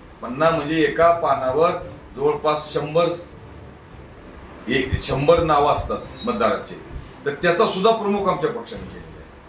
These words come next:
आणि म्हणून इतकी चांगली संघटन शक्ती असल्यामुळं आम्हाला विश्वास आहे की आमचा, आमचा पक्ष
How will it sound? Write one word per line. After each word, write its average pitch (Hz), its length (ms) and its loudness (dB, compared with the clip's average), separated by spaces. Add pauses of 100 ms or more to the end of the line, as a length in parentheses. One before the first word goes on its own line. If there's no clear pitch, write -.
(460)
आणि 143 140 2
म्हणून 190 360 2
इतकी - 300 -6
चांगली 185 340 2
संघटन 156 480 2
शक्ती 147 520 -4
असल्यामुळं 127 520 -2
आम्हाला 123 280 2
विश्वास 123 480 0
आहे 117 120 -4
की 123 80 -6
आमचा, 113 420 -4
आमचा 107 240 -6
पक्ष - 360 -10